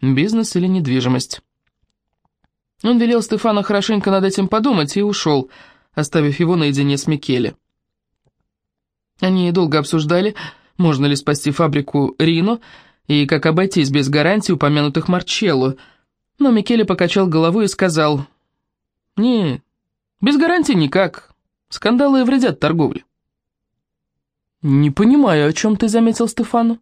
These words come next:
«М, главное, что я понимаю. Кого ты любишь? Лину или Аду?» «Это не твоё дело». «О, ошибаешься, друг.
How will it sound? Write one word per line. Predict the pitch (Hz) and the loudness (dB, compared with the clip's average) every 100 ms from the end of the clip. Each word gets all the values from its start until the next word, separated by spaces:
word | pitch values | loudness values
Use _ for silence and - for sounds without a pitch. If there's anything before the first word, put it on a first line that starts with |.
| _ _ _ _ _ _ _ _ - | _ _ _ _ _ _ _ _ -2
«М, | 147 - - - - - _ - | -2 -2 -10 -20 -20 -20 _ -8
главное, | 143 139 131 135 | -2 0 2 0
что | - 151 | -2 -2
я | 139 | -2
понимаю. | - 120 127 123 135 - _ _ _ _ _ - | -2 -2 -2 -2 -4 -10 _ _ _ _ _ -4
Кого | 214 240 | 0 2
ты | - | 2
любишь? | 131 87 - - - _ _ _ _ - | 0 -2 -6 -14 -20 _ _ _ _ -2
Лину | 151 330 240 - _ _ _ _ _ - | 0 2 0 -4 _ _ _ _ _ -2
или | 285 302 - | 2 2 0
Аду?» | 196 127 - - _ _ _ _ _ _ _ _ _ - | 0 0 -2 -12 _ _ _ _ _ _ _ _ _ -20
«Это | - - | -12 -2
не | 151 | -2
твоё | - 180 170 170 | 0 2 2 2
дело». | 175 135 127 _ _ _ _ - | 0 0 -2 _ _ _ _ -8
«О, | 131 120 123 - 156 | -6 -4 -6 -2 0
ошибаешься, | - 185 147 170 180 - - 175 | 0 -2 0 2 2 0 -4 0
друг. | 170 202 151 | 2 2 0